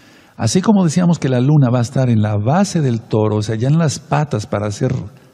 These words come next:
revolcada totalmente la humanidad, en el caso del sol va a estar, va, el sol va a estar en la balanza. Vean, otra vez, en la balanza.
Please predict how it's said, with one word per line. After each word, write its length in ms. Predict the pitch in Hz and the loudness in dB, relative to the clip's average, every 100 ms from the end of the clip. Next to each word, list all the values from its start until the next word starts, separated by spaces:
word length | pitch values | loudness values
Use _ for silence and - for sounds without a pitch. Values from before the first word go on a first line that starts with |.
| _ _ | _ _
revolcada 720 | 110 113 113 117 110 160 190 | -2 0 2 -2 0 0 0
totalmente 560 | 147 127 131 123 120 113 | -2 -2 0 2 0 0
la 100 | 101 | -2
humanidad, 640 | 107 107 110 107 113 175 - - - - - - - - _ - | -2 -2 -2 -2 -2 -4 -10 -20 -20 -20 -20 -20 -20 -20 _ -2
en 160 | 127 | 2
el 200 | 131 127 | 2 0
caso 540 | - 165 190 208 202 196 - | -2 0 2 2 0 -4 -2
del 260 | 120 127 123 | 2 2 0
sol 340 | - 151 165 | -2 2 2
va 60 | 160 | 2
a 20 | |
estar, 340 | 151 151 156 - - | -2 -2 -2 -6 -4
va, 320 | 131 151 147 - | -2 0 -4 -6
el 160 | 120 113 | -4 -4
sol 280 | - 175 | -2 0
va 60 | 165 | 0
a 40 | |
estar 320 | 156 165 165 - | -2 -2 -2 0
en 320 | 135 143 147 | 4 6 6
la 140 | 131 123 | 4 0
balanza. 920 | 120 120 147 165 147 117 - 87 - - - - - - | 0 0 2 4 4 2 -4 -10 -10 -20 -20 -20 -20 -12
Vean, 500 | - 92 151 185 175 - | -4 0 0 -2 -6 -6
otra 280 | 104 101 | -4 -2
vez, 340 | 120 139 - - - - _ _ _ - | 0 -2 -6 -20 -20 -20 _ _ _ -4
en 160 | 117 | 0
la 120 | 107 107 | 0 0
balanza. 600 | 110 117 139 117 - | -2 0 0 -2 -8